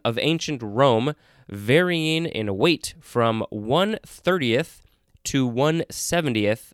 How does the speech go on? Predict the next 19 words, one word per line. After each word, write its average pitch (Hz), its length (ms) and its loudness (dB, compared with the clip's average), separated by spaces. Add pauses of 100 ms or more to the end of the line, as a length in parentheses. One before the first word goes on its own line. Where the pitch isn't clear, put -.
(120)
of 113 140 0
a 110 80 2
libra. 104 500 -2 (320)
Well, 143 100 -4
those 202 260 4
are 110 80 2
some 107 300 -2
weird 107 360 -2
fractions. 127 640 -10
Why, 117 300 -4
why 135 320 -6
would 160 180 -8
you 147 100 -8
make 147 200 -6
them 143 160 -6
so 151 200 -4
complicated? 113 720 -10 (280)
You 117 140 -4
need 120 280 0